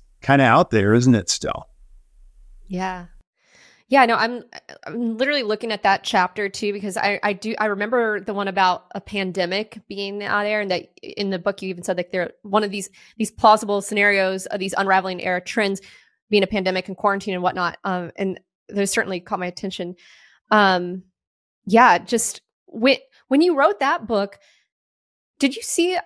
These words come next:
Speaker 2: because you're right, nineteen eighty-seven, I mean, I was in elementary school, but pretty happy time. Um, did you see, like, a uptick in sales of the book over, was it, did it happen right away? Were there periods, like, maybe around the financial crisis or, um, September eleventh, where people started to pick up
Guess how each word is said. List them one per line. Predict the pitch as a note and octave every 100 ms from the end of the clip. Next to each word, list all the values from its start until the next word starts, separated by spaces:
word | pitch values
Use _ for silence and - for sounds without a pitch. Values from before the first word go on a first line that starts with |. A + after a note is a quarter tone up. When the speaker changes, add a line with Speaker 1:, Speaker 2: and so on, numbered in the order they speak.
| - C4+
Speaker 2:
because | F4 D4
you're | F4+
right, | E4
nineteen | B3+ D#4 -
eighty-seven, | F#4+ E4+ C4+ C4+ C4+ C4
I | B3
mean, | C#4 B3
I | A3+
was | C4+ A#3
in |
elementary | G#3 A3 A#3+ C4+
school, | A#3+ B3 A3+
but | G#3 -
pretty | F4 E4
happy | C4 A#3
time. | F#3+ G3+ G#3 D4+ - -
Um, | A3+ A3 G#3 G3+ - _ _ _ _ -
did | C4+
you | C5+
see, | - D#5+
like, | G#4+ C4
a | A#3 - _ _ A#3+
uptick | B3 - D4 C4
in | A3
sales | - - A#3 A#3 B3+ C4
of | B3+
the | B3+
book | A#3 C4+ C4 C4 A#3+
over, | A3 G#3+ G#3+ - _ _
was | G#3 F#3+
it, | -
did | G#3+
it | G#3
happen | A3+ A3+
right | G3 F#3
away? | G3 C#4+ C#4
Were | A#3+ G3+
there | F#3+
periods, | - A3+ A3+ B3+ A#3+ A#3
like, | G#3 G3+ -
maybe | G#3 G#3 A3 G#3
around | G#3+ G#3+
the | A3
financial | C4 D#4+ D#4
crisis | B3 A3+ G#3+ - G#3 G3 -
or, | G3+ F#3 F#3 F#3 _ - _ _
um, | G#3+ G#3
September | A3+ A#3 C4 C4
eleventh, | C#4 D4 A#3+ A3
where | A3+ A3
people | A#3 - G#3+
started | A3+ G#3 G3
to |
pick | - A3+
up | B3